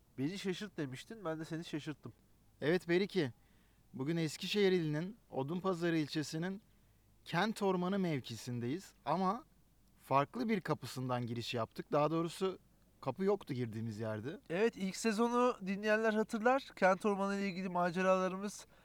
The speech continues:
Speaker 1: çok iç açıcı değildi. Bazı dış mekan seslerini rahatsız edici derecede size yansıtmıştık ama şu an nispeten iyi durumdayız, değil mi?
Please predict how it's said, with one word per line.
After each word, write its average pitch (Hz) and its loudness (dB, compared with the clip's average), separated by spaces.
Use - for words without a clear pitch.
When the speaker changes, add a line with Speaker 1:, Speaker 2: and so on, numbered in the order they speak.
Speaker 1:
çok - -4
iç - -6
açıcı 170 -4
değildi. 196 0
Bazı 170 10
dış 175 -4
mekan 175 0
seslerini 165 -4
rahatsız 156 4
edici 151 -4
derecede 156 0
size 175 -4
yansıtmıştık 156 2
ama 220 0
şu - 4
an 240 4
nispeten 247 0
iyi 202 0
durumdayız, 127 -6
değil 202 -8
mi? 160 -6